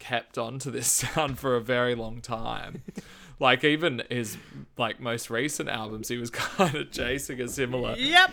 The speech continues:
Speaker 1: thing to this, which is amazing. Um, but I guess when you make a song like Titanium, which really sets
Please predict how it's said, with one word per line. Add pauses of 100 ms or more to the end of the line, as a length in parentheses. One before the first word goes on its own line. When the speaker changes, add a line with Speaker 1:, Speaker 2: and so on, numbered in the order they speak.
(260)
Speaker 1:
thing
to
this,
which
is
amazing. (380)
Um, (200)
but
I
guess
when
you
make
a
song
like
Titanium,
which
really
sets